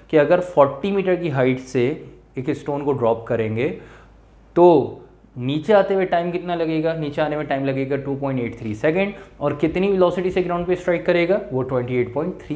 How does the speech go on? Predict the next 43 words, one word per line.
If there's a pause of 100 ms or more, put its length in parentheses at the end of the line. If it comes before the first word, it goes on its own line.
meter
into
second
inverse (360)
के
वेलोसिटी
से
ग्राउंड
पे
strike
करेगा। (920)
ठीक
है, (240)
यहाँ
तक
आके
थ्री
पॉइंट
थर्टी
numerical
complete
हो
गया,
एंड
में
लिखेंगे
result। (280)
अब
result
इसका
आप
लोग
खुद
लिखेंगे,
क्योंकि
अब
आप
लोगों
को
result
लिखना
आना
चाहिए